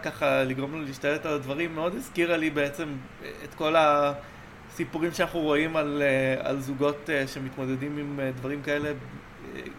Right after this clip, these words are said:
במדינות אחרות ובתרבויות אחרות, ככה, ומאוד הרגשתי שזה סיפור אוניברסלי מאוד,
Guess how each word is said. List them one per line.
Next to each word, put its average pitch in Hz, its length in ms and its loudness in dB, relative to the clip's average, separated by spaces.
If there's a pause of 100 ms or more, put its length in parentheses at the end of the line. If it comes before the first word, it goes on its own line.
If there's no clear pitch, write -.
(160)
במדינות 143 460 -4
אחרות 147 480 2
ובתרבויות 131 560 -4
אחרות, 147 380 -2
ככה, 143 280 -4
ומאוד 156 600 2
הרגשתי 170 460 4
שזה 147 360 0 (1700)
סיפור 190 380 2
אוניברסלי 143 640 4
מאוד, 123 340 0